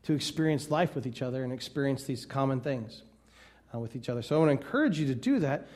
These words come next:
but maybe that's the new thing that you can experience this year. Is you say, "You know what? I'm gonna try the life group thing." Maybe it was, it sounds weird, kinda scared of all these people.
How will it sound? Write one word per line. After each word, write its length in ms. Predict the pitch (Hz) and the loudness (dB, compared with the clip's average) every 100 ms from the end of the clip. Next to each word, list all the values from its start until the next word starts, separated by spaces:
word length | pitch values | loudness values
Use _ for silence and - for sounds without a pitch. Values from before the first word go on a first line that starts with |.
| - | -8
but 80 | 170 | 2
maybe 240 | 190 247 190 | 6 8 8
that's 300 | 202 240 - | 6 4 2
the 160 | 175 | 4
new 320 | 156 170 202 | 8 8 8
thing 540 | 190 190 196 156 135 135 | 4 0 0 2 2 0
that 200 | 127 - | -2 0
you 80 | 156 | -2
can 160 | 151 | 2
experience 640 | 143 - - 180 160 135 - | 0 0 -4 0 2 0 -2
this 260 | 131 - | -6 -2
year. 120 | 165 135 | -2 0
Is 80 | |
you 80 | 120 | -2
say, 140 | 123 180 | 0 4
"You 120 | 196 | 6
know 120 | 247 | 8
what? 200 | 262 254 | 6 4
I'm 500 | 254 - - - _ | -2 -16 -20 -20 _
gonna 120 | 139 | -4
try 220 | 135 156 156 | 0 6 8
the 80 | |
life 240 | 151 139 - | 8 6 2
group 160 | 131 | -4
thing." 280 | - 120 104 104 - - - _ _ _ | -4 -6 -6 -12 -20 -20 -20 _ _ _
Maybe 380 | 175 123 123 135 | -8 -2 2 6
it 60 | 135 | 6
was, 200 | 120 - - | 4 -2 -6
it 100 | 135 | -2
sounds 320 | 147 165 147 | 4 6 6
weird, 480 | 143 170 202 - - - - - _ _ _ _ _ - | 8 8 8 4 -8 -14 -20 -20 _ _ _ _ _ -6
kinda 160 | 135 | -6
scared 300 | 131 170 160 | -4 0 2
of 80 | 156 | 4
all 80 | 160 | 4
these 120 | 156 | 2
people. 540 | - 175 233 240 - | 2 2 4 2 -2